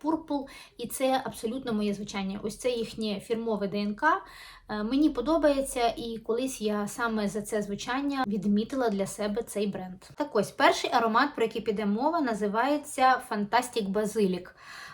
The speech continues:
Ну, я люблю взагалі-то базилік, е, в їжі, я люблю цю спецію, вона для мене дуже так специфічно, ароматично, дуже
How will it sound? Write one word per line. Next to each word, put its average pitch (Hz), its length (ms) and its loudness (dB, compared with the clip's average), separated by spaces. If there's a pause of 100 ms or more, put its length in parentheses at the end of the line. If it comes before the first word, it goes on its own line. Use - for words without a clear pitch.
Ну, 302 260 2
я 269 360 6
люблю 208 300 0
взагалі-то 202 540 0
базилік, 196 600 0
е, 208 40 -2 (360)
в 196 220 2
їжі, 247 460 2
я 220 160 4
люблю 208 260 0
цю 208 160 -4
спецію, 240 800 -2
вона 226 180 -2
для 214 140 -2
мене 208 280 0
дуже 226 280 -2
так 208 180 -4
специфічно, - 760 -10
ароматично, 214 800 -4
дуже 214 480 -2